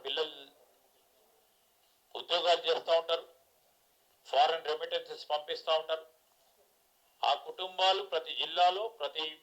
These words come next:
మండలంలో, ప్రతి నియోజకవర్గంలో పెద్ద సంఖ్యలో ఉన్నారు.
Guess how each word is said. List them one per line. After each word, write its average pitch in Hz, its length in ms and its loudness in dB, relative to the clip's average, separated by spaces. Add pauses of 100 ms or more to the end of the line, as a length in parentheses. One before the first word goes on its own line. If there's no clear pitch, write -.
(160)
మండలంలో, 170 560 -2 (2500)
ప్రతి 160 320 2
నియోజకవర్గంలో 190 800 0
పెద్ద 160 300 -6
సంఖ్యలో 165 460 -2
ఉన్నారు. 127 260 -6